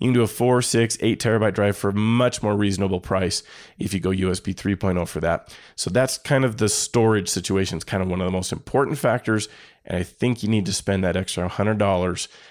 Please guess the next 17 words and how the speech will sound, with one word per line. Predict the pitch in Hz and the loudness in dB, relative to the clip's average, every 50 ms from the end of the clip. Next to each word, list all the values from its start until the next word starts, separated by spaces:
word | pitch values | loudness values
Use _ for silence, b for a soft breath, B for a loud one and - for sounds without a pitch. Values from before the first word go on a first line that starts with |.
| B B | B B
to | - 95 | -8 -2
get | 90 101 92 | -2 -2 0
to | - 98 | -2 -2
that | 90 85 76 - | -2 -2 -2 -2
two | - - 92 | -2 0 0
hundred | 95 92 92 92 - | 2 2 0 -2 -2
fifty-six | - 87 - 95 87 - - 95 - - | -4 -6 -4 -2 -4 -2 -4 -6 -6 -8
gig | - - 78 78 - | -8 -6 -6 -6 -6
drive. | - - - 60 - - - | -6 -4 -4 -4 -4 -4 -2
All | - 117 120 | 0 0 2
right, | 101 82 | 0 0
so | - - 107 | -2 -2 -2
next | 110 123 139 143 - | 0 0 0 0 -2
is | 156 156 | -2 0
the | 151 156 | 0 0
C | 131 - - 156 | 0 0 0 -2
P | 151 - | 0 0